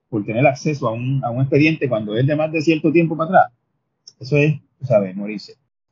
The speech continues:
Eh, tu pregunta, Armando, en términos generales, el acce-, Puerto Rico es un sitio de, de muy, muy, muy difícil acceso a información. Hay una muralla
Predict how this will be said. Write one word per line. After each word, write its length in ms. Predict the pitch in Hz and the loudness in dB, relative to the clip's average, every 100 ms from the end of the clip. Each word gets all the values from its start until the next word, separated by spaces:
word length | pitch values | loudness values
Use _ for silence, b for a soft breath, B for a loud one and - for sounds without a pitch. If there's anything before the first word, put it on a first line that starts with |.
| _ _ | _ _
Eh, 220 | - 139 139 | 2 4 8
tu 100 | 156 | 8
pregunta, 640 | 143 147 196 208 147 123 | 10 8 8 8 6 2
Armando, 560 | 127 120 113 107 104 - _ - - | 0 -4 -10 -14 -16 -20 _ -20 -6
en 180 | - 123 | 2 4
términos 420 | 143 165 190 190 | 6 4 4 2
generales, 720 | 190 185 185 190 127 117 135 143 _ _ _ | 2 2 4 4 4 -2 -12 -14 _ _ _
el 140 | 123 | -6
acce-, 400 | 120 - - 139 | -6 -12 -12 -8
Puerto 240 | 131 107 131 | -6 -2 2
Rico 160 | 165 | 2
es 60 | 190 | 2
un 80 | 175 | 4
sitio 360 | 202 180 165 | 6 8 8
de, 260 | 131 123 - _ _ | 6 2 -4 _ _
de 160 | 117 120 | -6 6
muy, 280 | 147 202 | 8 10
muy, 300 | 156 139 180 | 12 10 12
muy 280 | 147 139 180 | 12 12 10
difícil 420 | 156 147 170 180 | 8 4 4 6
acceso 400 | 139 - 156 160 | 4 4 -2 0
a 40 | 127 | -2
información. 640 | - 113 104 - 120 113 - - _ _ | -2 -4 -4 0 2 2 -2 -12 _ _
Hay 180 | 127 170 | -6 -4
una 120 | 180 | 2
muralla 640 | 160 139 147 135 104 95 | 6 6 4 -2 -6 -12